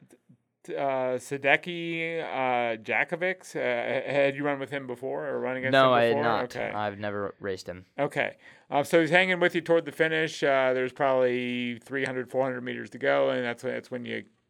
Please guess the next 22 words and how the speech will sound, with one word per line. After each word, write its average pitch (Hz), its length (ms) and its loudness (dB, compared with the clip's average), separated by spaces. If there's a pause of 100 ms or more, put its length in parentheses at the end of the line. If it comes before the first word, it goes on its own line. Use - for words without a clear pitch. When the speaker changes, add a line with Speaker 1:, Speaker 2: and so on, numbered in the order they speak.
Speaker 1:
kick - 180 -8
into 117 200 -8
gear 117 300 -4
and, 117 200 -8
and 113 160 -12
sort 123 140 -2
of 120 80 -12
pull 117 160 -6
away 113 220 -4
from 123 200 -10
him. 120 320 -12 (480)
Uh, 135 200 2
but 135 380 0 (140)
sort 165 240 4
of, 143 240 2 (800)
what, 143 380 -4
did, 160 280 -2
was 151 140 2
your 151 100 4
plan 160 360 2
altered 131 480 2
d-, 120 120 -12